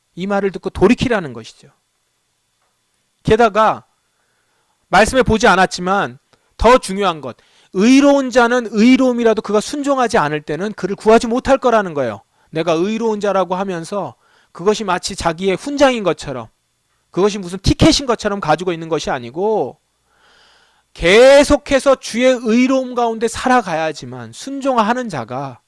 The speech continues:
주의 살림을 받고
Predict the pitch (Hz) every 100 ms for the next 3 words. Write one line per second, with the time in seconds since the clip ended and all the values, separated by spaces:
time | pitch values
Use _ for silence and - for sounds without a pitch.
0 | _ _ _ _ _ _ _ _ _ _
1 | _ _ _ _ _ _ _ _ - 160
2 | 170 160 - 240 233 226 220 202 196 _
3 | 226 247